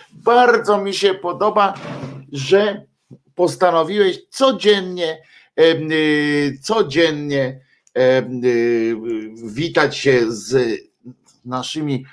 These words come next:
kochanymi szyderianami wszystkimi, tak? Bardzo mi się to podoba. Dzień dobry w imieniu zatem swoim i, y, psa Czesława. Tak? A teraz już idziesz do siebie poleżeć, znowu jesteś jak naćpany.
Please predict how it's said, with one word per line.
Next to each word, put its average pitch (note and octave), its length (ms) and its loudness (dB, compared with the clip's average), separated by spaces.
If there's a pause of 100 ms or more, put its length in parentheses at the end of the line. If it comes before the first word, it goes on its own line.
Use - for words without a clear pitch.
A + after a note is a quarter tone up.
(160)
kochanymi D#3+ 840 0 (100)
szyderianami C#3 1000 2
wszystkimi, A2+ 640 -12
tak? B3 340 -4 (440)
Bardzo E3 540 2
mi D3 140 -6
się C#3+ 140 -6
to C#3 160 -4
podoba. D3 500 -2 (280)
Dzień F3 280 0
dobry G3+ 380 6
w C#3+ 60 -4
imieniu C#3 360 -2
zatem A#2+ 360 -4
swoim A3+ 640 -4 (600)
i, A#3 300 -6 (440)
y, D#3+ 180 4
psa D3 600 0 (440)
Czesława. D#3 680 0 (380)
Tak? B3+ 320 -4 (100)
A F#3 60 -8
teraz G3 300 -2
już F#3+ 220 -8
idziesz G3 240 -4
do F#3+ 120 -4
siebie G3+ 300 -2
poleżeć, G3+ 680 -6
znowu F3+ 340 0
jesteś E3+ 300 -4
jak D#3 160 -4
naćpany. D#3 560 -4